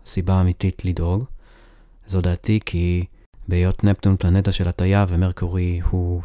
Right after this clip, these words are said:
טריקסטר, אז יכול להיות שחלק מההאשמות כלפי נתניהו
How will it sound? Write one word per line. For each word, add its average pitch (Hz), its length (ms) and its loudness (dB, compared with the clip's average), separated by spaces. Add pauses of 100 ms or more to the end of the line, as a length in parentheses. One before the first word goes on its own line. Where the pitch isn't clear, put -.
טריקסטר, 104 560 0
אז 87 120 -2
יכול 95 200 0
להיות 98 120 0
שחלק 98 420 -2
מההאשמות 85 1160 0
כלפי 92 320 0
נתניהו 98 580 2